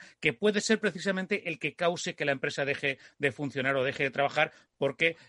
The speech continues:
eh, eh, el plan no ha sido creado con antelación. Entonces, para mí esa es una de las claves, tener claro todas las fases, preve-, o sea,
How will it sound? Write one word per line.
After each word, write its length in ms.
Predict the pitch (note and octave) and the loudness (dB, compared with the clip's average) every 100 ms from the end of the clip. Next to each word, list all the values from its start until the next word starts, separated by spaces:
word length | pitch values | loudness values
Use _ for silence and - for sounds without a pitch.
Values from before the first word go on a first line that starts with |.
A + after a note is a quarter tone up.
| _ | _
eh, 240 | B2 A#2+ - | -2 0 0
eh, 280 | B2+ B2 - | -4 -4 -4
el 200 | B2+ B2 | -6 0
plan 200 | C#3+ C#3 | 2 2
no 60 | C3+ | -2
ha 40 | |
sido 200 | - B2+ | -2 -2
creado 280 | A#2+ A#2 B2 | 0 -2 -2
con 120 | A#2 | -6
antelación. 460 | A2 G#2+ F#2+ A2 A2+ | -6 -10 -12 -10 -8
Entonces, 360 | A#2+ A#3 A#3+ _ _ _ _ _ _ - _ - | 0 0 0 _ _ _ _ _ _ -20 _ 0
para 160 | D3 | 2
mí 140 | F3 A3 | 6 4
esa 160 | G#3 | 4
es 80 | D#3 | 0
una 140 | D#3 C3 | 0 0
de 40 | |
las 160 | A#2 - | 0 0
claves, 320 | A3+ G#3 - - _ | 0 0 -4 -16 _
tener 340 | E3+ E3+ A3+ - _ _ | 2 4 2 -2 _ _
claro 340 | - C4+ A#3 D3+ | 2 6 6 4
todas 200 | D3 D#3 | 2 2
las 120 | F#3 | 2
fases, 300 | C4 - A#3+ | 0 0 0
preve-, 340 | - D#3 C#3+ | 4 4 4
o 180 | - - | -2 -2
sea, 240 | D3+ C3+ | 4 4